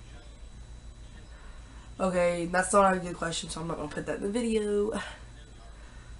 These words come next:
Okay, this girl, uh, me and her dated back in, like, sixth grade,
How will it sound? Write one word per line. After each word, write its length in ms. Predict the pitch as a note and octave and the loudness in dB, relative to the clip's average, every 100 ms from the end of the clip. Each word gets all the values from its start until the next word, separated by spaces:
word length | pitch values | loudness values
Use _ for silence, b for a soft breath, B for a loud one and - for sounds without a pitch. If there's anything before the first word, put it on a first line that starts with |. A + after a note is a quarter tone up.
| - - - - - - - - - - - - - B B B B B | -14 -14 -16 -16 -16 -16 -16 -16 -14 -14 -14 -14 -14 B B B B B
Okay, 260 | G3+ G3+ F#3 | 10 10 8
this 140 | F#3+ | 4
girl, 420 | G3 F#3+ F#3+ F#3 F#3 - | 8 10 10 6 -6 -4
uh, 420 | - F#3 E3+ D3 C#3 D#3+ - - | 6 8 8 4 0 -8 -10 -4
me 160 | F#3 | 2
and 100 | F#3+ | 6
her 100 | G3+ | 8
dated 360 | F#3+ F3+ F#3 F3 | 8 8 6 8
back 260 | E3+ E3+ | 8 8
in, 80 | E3+ | 4
like, 320 | D#3+ D3+ C3+ | 0 0 -2
sixth 380 | - - E3 - | -4 -2 -2 0
grade, 440 | F3 F3 F3 F3+ | 6 6 6 -2